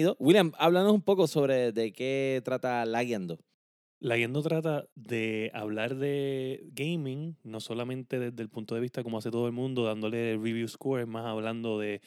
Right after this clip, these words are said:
Speaker 2: de los juegos, de lo que estamos jugando, de cómo nos sentimos, si vale la pena comprarlo en general, y hablando de lo que nos gusta, de los juegos, y también de pop culture, de lo que está saliendo. Salió una película y, y es una película que ha tenido juegos en el pasado, también la vemos y
Speaker 1: Ujú.
Speaker 2: hablamos de ella, de lo que
Speaker 1: Exacto.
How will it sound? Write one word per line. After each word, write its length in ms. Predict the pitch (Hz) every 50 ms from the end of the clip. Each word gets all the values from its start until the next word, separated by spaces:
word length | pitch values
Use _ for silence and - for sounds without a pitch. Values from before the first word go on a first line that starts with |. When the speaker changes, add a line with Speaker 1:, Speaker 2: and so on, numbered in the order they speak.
| - - - - _
Speaker 2:
de 120 | - 123 110
los 100 | 107 101
juegos, 320 | 104 117 120 123 127 123
de 60 | 120 113
lo 60 | 107
que 60 | 110
estamos 260 | 104 - 110 104 113 113
jugando, 440 | 120 113 113 117 123 123 123 120
de 100 | 113 110
cómo 180 | 104 107 107 110
nos 100 | 120 113
sentimos, 460 | - 120 110 - - 117 117 120 107
si 80 | - 110
vale 160 | 104 104 107
la 80 | 107 107
pena 180 | 110 113 117
comprarlo 600 | 117 113 104 - 113 107 107 117 120 117 113 107 - - - - - _ -
en 160 | 123 117 110
general, 520 | 101 113 107 107 104 104 110 127 143 156 151
y 60 | 131
hablando 800 | 110 107 107 107 107 113 135 143 135 127 120 117 113 110 104 101
de 80 | 107 107
lo 80 | 104
que 80 | 104 110
nos 120 | 107 95
gusta, 280 | 101 127 131 - - 147
de 120 | 127 110
los 100 | 107 101
juegos, 560 | 95 104 117 135 151 156 147 143 139 139 139 135 - - - - - _ _ - -
y 640 | 123 117 113 113 113 110 110 110 110 110 107 110 110
también 300 | - - 110 107 104 107
de 80 | 120 131
pop 220 | - 139 127 -
culture, 360 | - - 131 139 139 - -
de 80 | 127 120
lo 60 | 117
que 60 | 110
está 160 | 107 - 113
saliendo. 420 | 104 - 127 117 117 127 135 139 117
Salió 160 | 120 110 101
una 120 | 107 117
película 500 | 117 123 113 117 127 131 127 131 120 113
y, 180 | 110 107 104 104
y 200 | 98 92 104 104
es 60 | 101
una 140 | 113 117 120
película 300 | 123 123 127 127 123 117
que 60 | 117
ha 40 | 107
tenido 300 | 107 113 113 120 123 117
juegos 240 | 117 113 117 117 120
en 100 | 120 120
el 60 | 117
pasado, 360 | - - 117 - - 117 139
también 280 | 135 123 110 107 104 117
la 80 | 123
vemos 260 | 113 117 123 143 151 139
y 40 |
Speaker 1:
Ujú. 40 | 123
Speaker 2:
hablamos 300 | 110 107 110 120 120 117
de 140 | 117 123 135
ella, 120 | 139 135
de 60 | 127 117
lo 100 | 113 98
que 100 | 107 104
Speaker 1:
Exacto. 300 | - 92 - - -